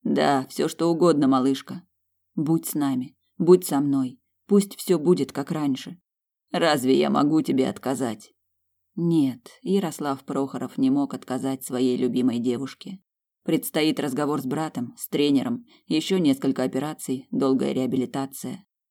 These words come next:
А еще разговор с отцом и матерью Дианы. Он не знал, как они воспримут их такой странный союз и связь, но главное, его Диана, девочка с невероятными синими глазами,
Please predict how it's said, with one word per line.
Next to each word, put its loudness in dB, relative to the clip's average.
А 0
еще 0
разговор 0
с -10
отцом -4
и -2
матерью 0
Дианы. -4
Он 2
не 2
знал, 2
как -4
они 4
воспримут 0
их -6
такой -2
странный -2
союз -2
и -6
связь, -6
но 2
главное, -2
его 2
Диана, 0
девочка 2
с -10
невероятными 0
синими 4
глазами, 0